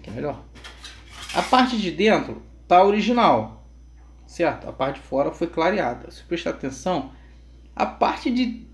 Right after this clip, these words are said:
de fora, onde aparece o logo da PlayStation, tá mais limpa, tá mais clara do que a parte de dentro. Quer dizer, mesmo a parte que ficou guardada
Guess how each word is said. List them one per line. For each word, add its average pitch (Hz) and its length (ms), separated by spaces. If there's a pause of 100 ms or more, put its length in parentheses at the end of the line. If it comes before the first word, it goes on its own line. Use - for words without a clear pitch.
de 302 220
fora, 196 680
onde 180 240
aparece 170 480
o 160 60
logo 170 300
da 160 100
PlayStation, 156 640
tá 269 120
mais 330 280
limpa, 320 640 (120)
tá 269 100
mais 269 220
clara 262 360
do 285 80
que - 80
a 277 60
parte 277 260
de 294 100
dentro. 220 240 (320)
Quer 226 120
dizer, 226 200
mesmo 359 320
a 320 80
parte 247 360
que 233 120
ficou 214 600 (1040)
guardada 196 840